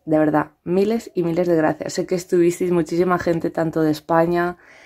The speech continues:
de Perú, de Colombia, y desde aquí, miles y miles de gracias a todas vosotras.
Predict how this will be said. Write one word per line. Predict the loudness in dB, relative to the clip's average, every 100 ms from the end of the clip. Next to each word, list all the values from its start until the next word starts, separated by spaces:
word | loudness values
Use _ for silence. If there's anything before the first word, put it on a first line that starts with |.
| _ _
de | 0
Perú, | 4 4 6 4 4 0 2
de | 2 2
Colombia, | 2 2 2 0 0 0 0 -2 -14 -20 -20 _
y | 0 2
desde | 4 4 4 0
aquí, | 0 -2 -4 -4 -10 _ _
miles | -2 4 4 4 0 -4
y | -4
miles | -2 -2 0
de |
gracias | 0 0 0 -2
a |
todas | -2 -2 -2
vosotras. | -2 -4 -8 -12 -14